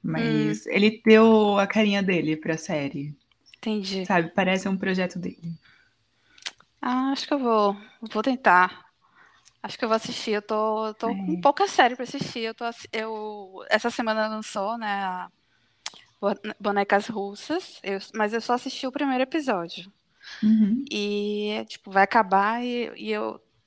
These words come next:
Speaker 2: não tô com um clima, assim, pra assistir alguma coisa que eu já assisto. Eu queria alguma coisa nova que me viciasse. Então,
Speaker 1: Hum.
Speaker 2: acho que eu vou experimentar essa.
Speaker 1: Ah, essa é uma boa, porque ela é
Speaker 2: Mas falando de
Speaker 1: curtinha.
Speaker 2: vício,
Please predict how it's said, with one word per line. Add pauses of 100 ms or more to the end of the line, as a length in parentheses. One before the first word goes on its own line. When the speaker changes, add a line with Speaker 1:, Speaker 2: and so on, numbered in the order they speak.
(140)
Speaker 2:
não
tô
com
um (640)
clima,
assim,
pra
assistir
alguma
coisa
que
eu
já
assisto.
Eu
queria
alguma
coisa
nova
que
me
viciasse. (920)
Então,
Speaker 1:
Hum.
Speaker 2:
acho
que
eu
vou
experimentar
essa. (440)
Speaker 1:
Ah,
essa
é
uma
boa,
porque
ela
é
Speaker 2:
Mas
falando
de
Speaker 1:
curtinha.
Speaker 2:
vício,